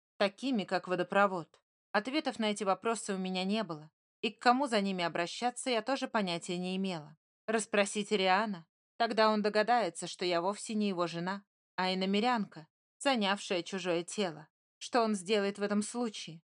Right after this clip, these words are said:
Казнит меня? «Скажи, Мария», обратилась я к женщине, которая, закончив свои дела, села напротив. «А у Эдриана есть друзья? С кем он общался в нашу брачную ночь?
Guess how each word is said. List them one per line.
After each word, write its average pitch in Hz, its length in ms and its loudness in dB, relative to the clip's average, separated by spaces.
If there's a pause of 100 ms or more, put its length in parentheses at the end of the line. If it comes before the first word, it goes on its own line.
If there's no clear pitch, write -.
(140)
Казнит 196 520 2
меня? 196 280 -2 (640)
«Скажи, 262 420 2
Мария», 262 580 0 (340)
обратилась 190 600 0
я 170 120 2
к 165 80 -10
женщине, 185 640 -6 (340)
которая, 294 380 2
закончив 214 500 0
свои 180 280 -2
дела, 196 280 0
села 170 300 0
напротив. 175 520 -2 (320)
«А 220 180 6
у 262 80 4
Эдриана 185 580 0
есть 254 260 -8
друзья? 185 480 -6 (540)
С - 140 -10
кем 302 260 0
он 214 100 2
общался 262 600 -2
в 233 40 -8
нашу 220 300 -2
брачную 196 500 0
ночь? 202 420 -4